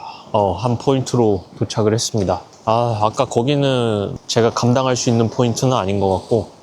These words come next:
그나마 조금 파도가 덜한 곳으로 왔어요. 근데 여기도 한 번씩 파도가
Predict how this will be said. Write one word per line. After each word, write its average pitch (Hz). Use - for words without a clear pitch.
그나마 123
조금 117
파도가 135
덜한 120
곳으로 113
왔어요. 101
근데 113
여기도 131
한 175
번씩 160
파도가 147